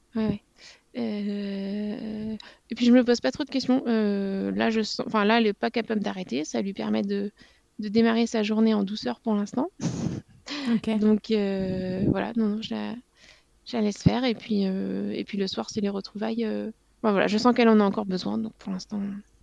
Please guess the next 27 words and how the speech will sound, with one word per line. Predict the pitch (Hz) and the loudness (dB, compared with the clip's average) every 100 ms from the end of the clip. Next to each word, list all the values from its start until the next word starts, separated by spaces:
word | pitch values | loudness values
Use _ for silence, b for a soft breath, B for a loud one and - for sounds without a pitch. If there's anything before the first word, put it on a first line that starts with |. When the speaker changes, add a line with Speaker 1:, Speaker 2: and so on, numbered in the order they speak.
| _ _ - | _ _ -6
Speaker 2:
Tu | 233 | -4
suis | - 226 | -2 -4
son... | - 185 175 165 | -4 -6 -6 -8
tu | 202 | -8
suis | - 220 | -4 -2
son | 196 | -2
rythme | 180 220 220 | -2 -2 -2
et | 175 | -2
puis, | - 175 170 | -6 -8 0
euh, | 247 | 4
Speaker 1:
Ouais, | 240 233 | 4 4
c'est | 226 | -2
ça. | 214 - | -8 -4
Speaker 2:
un | 233 | -2
peu | 214 | 0
comme | 208 196 | 0 -2
pour | 175 180 | -2 -6
ton | 165 | -8
petit | - | -6
tir | 175 170 - 170 | -10 -10 -8 -6
à | |
allaitement, | 165 165 190 | -4 -4 -6
tu | 185 185 | -8 -10
t'écouteras | 165 - - 160 | -12 -12 -12 -10
quand | 160 156 | -8 -6
même, | 165 160 | -6 -6
euh, | 147 | -8